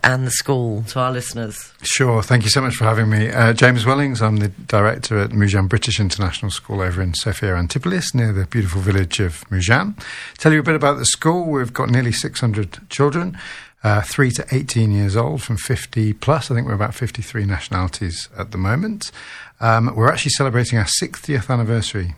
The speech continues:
Speaker 2: next year, which is gonna be a big party. Um, so we've been there for a long time, and we're a big part of the community there, and I think we've been providing excellent education for a long time in that,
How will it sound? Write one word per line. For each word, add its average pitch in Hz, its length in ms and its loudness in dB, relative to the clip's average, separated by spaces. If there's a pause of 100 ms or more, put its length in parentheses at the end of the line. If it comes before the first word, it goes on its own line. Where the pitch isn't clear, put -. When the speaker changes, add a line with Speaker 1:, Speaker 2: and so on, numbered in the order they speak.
Speaker 2:
next - 340 -6
year, 85 340 -4
which - 180 -10
is 110 80 -8
gonna 92 160 -2
be - 20 0
a 87 60 -2
big 95 160 -4
party. 113 580 -4
Um, 101 340 0
so 101 220 0
we've 95 180 2
been 101 140 2
there 101 160 2
for - 100 -2
a 101 60 0
long 95 160 0
time, 139 400 0
and 101 180 -2 (380)
we're 110 80 -2
a - 20 -6
big 95 160 -2
part 95 280 -2
of 92 80 -4
the 87 80 -2
community 95 480 0
there, 104 320 0
and 90 120 -2
I 87 40 0
think 101 200 -4
we've 87 160 -4
been 90 260 0 (120)
providing 92 480 -2
excellent 107 400 -2
education 107 540 0
for - 100 -4
a 113 40 0
long 107 120 2
time 110 300 2
in 110 80 4
that, 120 240 0